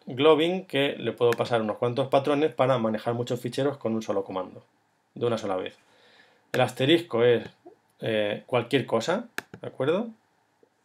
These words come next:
Cualquier cosa coincide con el asterisco, cualquier cosa tiene, hace un match. Y si pongo una interrogación es un solo carácter. Por ejemplo, si quiero mover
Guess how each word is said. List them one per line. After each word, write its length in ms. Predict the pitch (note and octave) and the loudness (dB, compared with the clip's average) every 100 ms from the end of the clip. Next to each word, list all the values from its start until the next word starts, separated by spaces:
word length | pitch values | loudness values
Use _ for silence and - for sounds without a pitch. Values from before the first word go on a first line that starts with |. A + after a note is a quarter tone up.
| _ _ | _ _
Cualquier 240 | B2 A#2 B2 | -2 -2 -4
cosa 240 | C3 A#2+ | -2 -2
coincide 400 | A#2 A2 B2 A#2 | -4 -4 -2 -2
con 100 | A2 | 0
el 60 | G#2+ | -4
asterisco, 560 | - A2 A2+ - D#3+ | -4 -6 -6 0 0
cualquier 240 | A2+ G#2 A2 | -2 -8 -6
cosa 240 | A2+ G#2+ | -2 -2
tiene, 200 | A2 G2+ | -4 -4
hace 280 | G#2+ A2 G2 | -6 -8 -10
un 100 | G2 | -4
match. 240 | C#3 - - _ - - _ _ | -4 -6 -18 _ -20 -20 _ _
Y 100 | E3 | -4
si 140 | E3 D#3 | 0 4
pongo 440 | D#3+ E3 E3 E3 - _ _ _ _ _ _ _ _ | 6 8 8 8 4 _ _ _ _ _ _ _ _
una 120 | D3+ | -4
interrogación 480 | C#3+ D3 C#3+ D3 D#3+ | 0 4 4 6 4
es 120 | D#3+ - | 2 0
un 120 | C#3 | -4
solo 200 | B2 A2 | 0 0
carácter. 460 | - - - A2 A#2 _ _ _ | 0 -2 -4 -14 -14 _ _ _
Por 100 | C#3 | 2
ejemplo, 420 | C3 C#3+ A2+ A2+ A#2 - | 4 2 -2 -4 -8 -10
si 100 | A#2+ | 0
quiero 180 | D3+ D#3+ | 4 8
mover 400 | D#3+ F3+ E3+ | 10 8 6